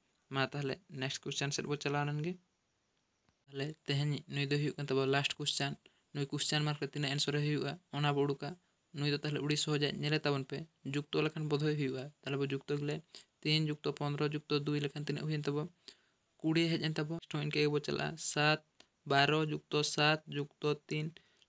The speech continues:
ᱞᱮᱠᱷᱟᱱ ᱛᱤᱱᱟᱹᱜ ᱦᱩᱭᱮᱱ ᱛᱟᱵᱚᱣᱟ? ᱵᱟᱭᱤᱥ ᱦᱮᱡ ᱮᱱ ᱛᱟᱵᱚᱣᱟ᱾ ᱠᱚᱞᱚᱢ ᱳᱣᱟᱱ ᱨᱮᱦᱚᱸ ᱛᱟᱦᱚᱞᱮ ᱥᱮᱢ ᱴᱨᱤᱠ ᱜᱮᱵᱚ ᱯᱷᱚᱞᱳᱭᱟ, ᱡᱟᱦᱟᱸ ᱞᱮᱠᱟ ᱠᱚᱞᱚᱢ ᱴᱩ ᱟᱨ ᱠᱚᱞᱚᱢ ᱛᱷᱨᱤ ᱨᱮᱵᱚ ᱤᱭᱩᱡᱽ ᱠᱮᱜᱼᱟ᱾ ᱛᱟᱦᱚᱞᱮ ᱯᱟᱸᱪ ᱡᱩᱠᱛᱚ ᱪᱷᱚ ᱡᱩᱠᱛᱚ ᱱᱚ ᱞᱮᱠᱷᱟᱱ ᱛᱤᱱᱟᱹᱜ ᱦᱮᱡ ᱮᱱ ᱛᱟᱵᱚᱣᱟ? ᱠᱩᱲᱤᱭᱟᱹ᱾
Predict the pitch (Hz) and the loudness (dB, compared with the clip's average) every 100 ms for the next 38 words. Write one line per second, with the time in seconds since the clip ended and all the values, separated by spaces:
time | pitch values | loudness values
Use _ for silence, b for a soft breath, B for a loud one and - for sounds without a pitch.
0 | - 143 151 151 151 151 151 147 147 156 | -8 -4 -2 0 0 0 0 0 -2 -4
1 | B B B - 139 143 151 131 139 143 | B B B -4 4 4 4 0 -2 0
2 | 143 156 b b b b _ 147 151 156 | 0 -2 b b b b _ 2 2 2
3 | - 156 160 156 156 156 156 143 - - | 2 2 2 2 0 0 0 0 2 4
4 | 156 156 165 156 151 151 - 147 147 143 | 4 2 -2 0 0 0 0 0 0 0
5 | 147 147 143 139 139 147 147 143 143 - | 0 0 -2 -2 0 0 0 0 -2 0
6 | 147 147 - 143 143 143 143 147 147 - | 0 0 -2 -2 0 0 0 0 -2 -4
7 | 147 - B B _ - 147 143 - 147 | -6 -8 B B _ -2 0 0 -2 2
8 | 151 156 - _ _ _ 147 143 - 147 | 4 2 -2 _ _ _ -6 -6 0 0
9 | 143 - 151 147 151 - 147 151 147 151 | 0 2 2 2 -2 -2 -2 0 -2 -4
10 | 151 151 143 147 143 143 147 160 _ _ | -4 -2 -2 -2 -4 -4 -6 -6 _ _
11 | - 156 147 151 | -4 0 0 0